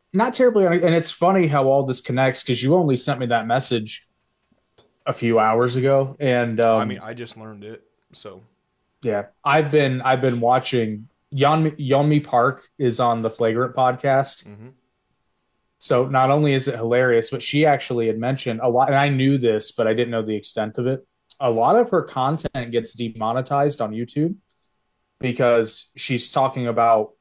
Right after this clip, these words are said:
Speaker 1: you know, things that happened to her, and, but she uses certain words that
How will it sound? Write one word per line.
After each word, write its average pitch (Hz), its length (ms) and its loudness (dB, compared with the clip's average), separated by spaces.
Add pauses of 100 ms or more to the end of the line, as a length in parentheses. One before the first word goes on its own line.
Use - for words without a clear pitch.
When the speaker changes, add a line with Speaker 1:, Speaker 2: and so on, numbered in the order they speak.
(420)
Speaker 1:
you 120 100 -4
know, 101 360 -2 (260)
things 120 300 -2
that 110 100 0
happened 139 420 -2
to 110 80 -2
her, 107 320 -2 (960)
and, 110 320 0
but 117 160 -2
she 123 160 -4
uses 117 760 -2
certain 127 540 -4
words 120 540 0
that 110 260 0